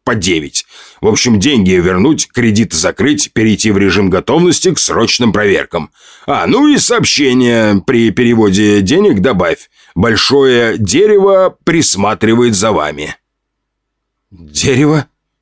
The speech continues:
недоумевал Игнат. Посмотрел на здоровяка, да вжал голову в плечи.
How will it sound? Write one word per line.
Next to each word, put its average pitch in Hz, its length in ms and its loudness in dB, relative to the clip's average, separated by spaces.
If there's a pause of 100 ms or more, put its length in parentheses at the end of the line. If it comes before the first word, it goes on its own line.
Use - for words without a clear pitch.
недоумевал 90 720 0
Игнат. 78 400 -6 (260)
Посмотрел 98 540 0
на 87 100 0
здоровяка, 95 760 0
да 101 160 0
вжал 95 340 0
голову 87 420 2
в - 140 -12
плечи. 87 480 -4